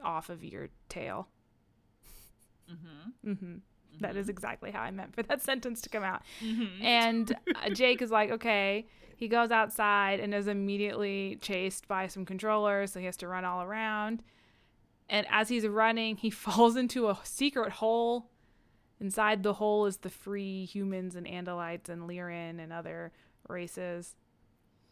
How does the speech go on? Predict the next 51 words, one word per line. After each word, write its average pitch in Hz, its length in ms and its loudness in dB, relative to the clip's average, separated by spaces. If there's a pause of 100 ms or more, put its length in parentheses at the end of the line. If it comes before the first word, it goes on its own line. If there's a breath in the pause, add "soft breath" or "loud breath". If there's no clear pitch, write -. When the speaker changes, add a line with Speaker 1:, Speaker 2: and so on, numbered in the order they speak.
(180)
Speaker 2:
It's, - 120 -8
like, 277 160 -2
where 294 160 -2
they're, 269 240 -2
they've 226 160 -4
got 247 220 -4
the 202 80 -6
kids 214 640 -6 (100)
and 170 380 -8 (340)
Speaker 1:
Mm-hmm. 165 80 -8
Speaker 2:
right, 208 240 2
this 202 200 -6
is 175 120 -12
this 165 160 -6
part, 147 280 -4
right? 165 420 -4
Speaker 1:
Yeah, 202 280 4
where 190 100 0
you 190 60 2
Speaker 2:
Where 185 80 0
Speaker 1:
learn 180 80 -4
Speaker 2:
it's, - 20 -6
Speaker 1:
about 196 100 -2
Speaker 2:
like, 185 120 -2
Speaker 1:
the - 60 -16
children, 170 360 -12
yeah. 160 240 -12 (140)
Speaker 2:
there's, 190 240 -4
like, 185 140 -4
the 202 80 -4
children, 208 640 -2 (100)
and, 185 160 -4
like, 170 240 -4
all 170 160 4
of 180 100 -2
the 202 80 -2
children 180 360 -2
have 170 220 -2
really 160 440 0
on-the-nose 160 640 -2
names, 165 600 -8
like 151 200 -4
Hope 156 320 -4
and 151 180 -6
Justice 156 540 -6
Speaker 1:
And 196 100 -4
Speaker 2:
and 208 100 0
Speaker 1:
Liberty. 220 300 4
Speaker 2:
Freedom 175 240 0
and 185 140 -6
stuff. 185 380 -2